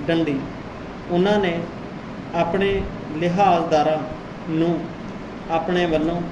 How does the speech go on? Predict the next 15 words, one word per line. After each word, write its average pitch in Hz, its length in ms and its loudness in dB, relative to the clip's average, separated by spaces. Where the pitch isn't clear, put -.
ਅਤੇ 175 200 4
ਆਪਣੇ 165 360 4
ਪੂਰਵਗਾਮੀਆਂ 185 840 6
ਵੱਲੋਂ 160 300 4
ਪਲਾਟ 165 460 4
ਅਲਾਟਮੈਂਟ 165 680 2
ਸੰਬੰਧੀ 160 380 2
ਛਪੀ 202 400 4
ਇੱਕ 180 240 4
ਸੂਚੀ 196 440 2
ਦੇ 175 140 4
ਪਿੱਛੇ 170 360 0
ਕਿਸੇ 165 300 2
ਰਾਜਸੀ 147 520 4
ਸਾਜ਼ਿਸ਼ 175 440 2